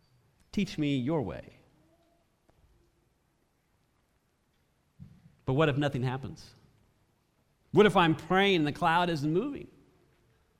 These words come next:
You know that same psalm, Psalm twenty-seven, a few verses down, it says this in verse fourteen, it says, "Wait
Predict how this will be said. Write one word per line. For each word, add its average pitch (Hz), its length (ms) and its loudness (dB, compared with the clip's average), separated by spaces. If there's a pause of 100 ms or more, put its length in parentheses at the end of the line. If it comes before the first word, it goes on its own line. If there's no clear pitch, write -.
(1120)
You 143 60 0
know 156 140 4
that 143 220 2
same 160 280 0
psalm, 156 400 0
Psalm 139 240 -2
twenty-seven, 147 540 -2
a 127 60 -4
few 151 200 0
verses 135 380 -4
down, 135 260 0
it 123 60 -2
says 127 240 -2
this 131 180 -2
in 123 80 -2
verse 123 220 -2
fourteen, 139 520 -4
it 117 120 -8
says, 120 340 -4
"Wait 135 540 -2